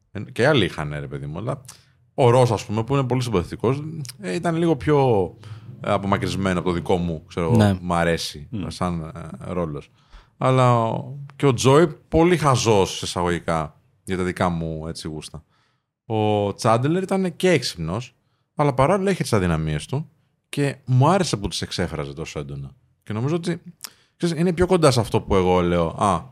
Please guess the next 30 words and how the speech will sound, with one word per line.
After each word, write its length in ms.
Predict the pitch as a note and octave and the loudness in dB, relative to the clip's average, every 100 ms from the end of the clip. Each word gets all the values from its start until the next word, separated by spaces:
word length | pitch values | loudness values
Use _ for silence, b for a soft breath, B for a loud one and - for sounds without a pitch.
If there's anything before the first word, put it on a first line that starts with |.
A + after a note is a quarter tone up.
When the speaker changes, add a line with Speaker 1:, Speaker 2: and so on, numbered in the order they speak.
| - | -18
Speaker 1:
αληθινός 500 | - G#2 A2 G2 G2 | -6 -4 -2 -2 -2
χαρακτήρας. 500 | - E2 - D2 - _ _ _ _ _ | -2 -4 -6 -10 -12 _ _ _ _ _
Πραγματικός 500 | G2+ F#2 F2 - F#2 | -4 -2 -2 -2 -2
άνθρωπος, 320 | F#2 E2+ D#2+ | -2 -4 -8
ξέρω 160 | - E2 | -8 -8
εγώ, 120 | D#2+ | -8
που 200 | D2 E2 - | -8 -10 -8
το 80 | |
βλέπω 240 | E2+ F2 E2 | -4 -4 -6
σε 80 | D#2 | -10
μια 80 | |
σειρά». 260 | D2 D2+ C#2 _ _ _ _ _ _ _ b b b b b _ | -12 -14 -16 _ _ _ _ _ _ _ b b b b b _
Speaker 2:
Πάντως, 380 | C3+ D3+ D#3+ - | -2 0 -2 -4
είδατε 600 | A#2+ B2 B2 A2+ G#2+ A2+ | -6 -4 0 0 2 0
που 300 | F#2+ A2+ A2+ | 2 2 4
έγινε 280 | A2+ A#2 A2+ | 4 4 4
όλο 160 | A2+ | 4
αυτό 180 | A#2+ A#2+ | 4 2
το 160 | A#2 G#2 | 0 2
beef, 180 | A#2 A#2+ - | 2 2 0
το... 720 | A2 G#2 G2+ G2+ G2+ G2+ G#2+ A2+ _ _ _ _ _ _ | 2 2 4 2 0 -2 -6 -12 _ _ _ _ _ _
με 140 | A2 | -6
τα 220 | G#2 G2 | 0 0
«δεν 240 | F#2+ G#2+ G#2 | 2 2 4
έβλεπα, 460 | G#2+ A2 A#2 A2 | 4 4 2 2
δεν 100 | G2+ | 2
με 80 | G#2+ | 2
νοιάζει», 1080 | G2+ G2+ A2 G2+ G#2 G#2 G2+ G2 G2 G2 F#2+ _ - | 2 2 2 2 0 2 0 -2 -4 -6 -10 _ -6
ε; 180 | G#2 C3+ | 2 4
Speaker 3:
Ναι, 180 | D3 | 4